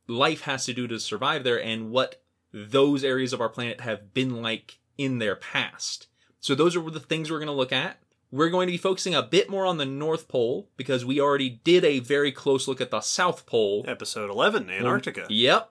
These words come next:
Speaker 1: when we talked about Antarctica. So that really covers most of that area. We still will be mentioning it to compare and contrast, but we'll be focusing a little bit more on the North and discussing what life is like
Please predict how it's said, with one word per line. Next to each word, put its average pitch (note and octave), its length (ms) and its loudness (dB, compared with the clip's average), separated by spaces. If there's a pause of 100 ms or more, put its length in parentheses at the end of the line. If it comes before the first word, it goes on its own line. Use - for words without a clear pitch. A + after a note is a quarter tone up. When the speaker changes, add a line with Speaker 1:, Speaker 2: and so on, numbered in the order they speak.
(100)
Speaker 1:
when D3 140 -4
we D3 80 0
talked E3 240 2
about E3 200 4
Antarctica. D#3+ 560 2
So C#3+ 420 4
that D#3+ 300 2
really D#3 420 0 (120)
covers D#3+ 440 2
most D#3 240 -2
of D#3+ 60 -4
that D#3+ 120 2
area. F3 200 2
We F#3 80 -4
still C#4+ 180 2
will A#3 60 2
be E3+ 120 0
mentioning B2 380 -2
it - 220 -4
to - 80 -14
compare B2+ 480 2
and B2+ 100 -4
contrast, A#2 680 -6 (300)
but C#3+ 80 2
we'll C#3+ 140 8
be C#3 220 0
focusing G3+ 480 -2
a G#3 60 -6
little G#4+ 340 2
bit D4 180 0
more G#3 160 -2
on F#3 120 0
the D#3 60 -4
North C3 560 -2
and B2+ 200 -4
discussing B2+ 560 -2
what A#2 180 -4
life B2 320 0
is A#2 100 -4
like A2+ 220 -2